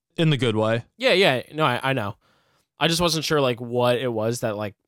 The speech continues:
Speaker 2: made you be like, "Oh, okay," if it was, if it was Black Klansman or if it was Marriage Story or, or what. Actually, no. Uh, The Report? There was something you watched before
Speaker 1: Um,
Speaker 2: Marriage Story that, like, kind of, like, piqued your interest a little bit.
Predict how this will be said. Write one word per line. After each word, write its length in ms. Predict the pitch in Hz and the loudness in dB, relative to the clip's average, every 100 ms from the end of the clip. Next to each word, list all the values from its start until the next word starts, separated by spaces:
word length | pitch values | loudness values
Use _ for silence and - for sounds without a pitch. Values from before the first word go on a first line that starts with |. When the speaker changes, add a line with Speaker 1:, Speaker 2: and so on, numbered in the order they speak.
| _ | _
Speaker 2:
made 220 | - 113 120 | -10 -10 -6
you 60 | |
be 80 | 113 | -6
like, 180 | 101 - | -6 -6
"Oh, 240 | 165 220 156 | -2 0 0
okay," 260 | 170 127 | 0 -2
if 120 | 113 | -2
it 60 | 123 | -4
was, 340 | 110 107 107 - | -4 -4 -6 -10
if 80 | 131 | -12
it 60 | 117 | -10
was 120 | 113 | -8
Black 240 | 123 117 | -4 -4
Klansman 540 | 117 120 110 110 117 107 | -4 -8 -8 -8 -10 -8
or 140 | 104 | -8
if 100 | 104 | -8
it 80 | 117 | -10
was 220 | 113 107 | -10 -12
Marriage 320 | 101 104 104 - | -12 -12 -12 -12
Story 320 | 117 107 98 | -12 -12 -12
or, 140 | 95 98 | -14 -16
or 140 | - 117 | -14 -16
what. 220 | - - - | -14 -16 -10
Actually, 240 | 143 - | -6 -4
no. 240 | 139 110 98 _ _ _ _ | -4 -4 -8 _ _ _ _
Uh, 240 | 147 139 135 | -12 -8 -6
The 80 | 113 | -8
Report? 440 | 104 - 196 302 _ _ _ _ _ | -16 -4 -4 -4 _ _ _ _ _
There 80 | |
was 80 | 160 | -2
something 240 | 240 233 247 | -2 -4 -4
you 100 | 214 | 0
watched 180 | 175 - | 0 2
before 380 | 151 190 196 190 | 2 4 6 4
Speaker 1:
Um, 80 | |
Speaker 2:
Marriage 240 | 135 123 113 | 4 0 -2
Story 260 | - 120 | -4 -2
that, 160 | 113 107 | -2 -4
like, 160 | 110 107 | -8 -8
kind 180 | 143 | -6
of, 60 | 127 | -6
like, 160 | 113 107 | -8 -12
piqued 260 | - 147 - | -18 -18 -14
your 100 | 123 | -12
interest 360 | 113 - 107 - | -12 -16 -18 -16
a 80 | |
little 200 | - - - | -16 -16 -12
bit. 180 | - | -12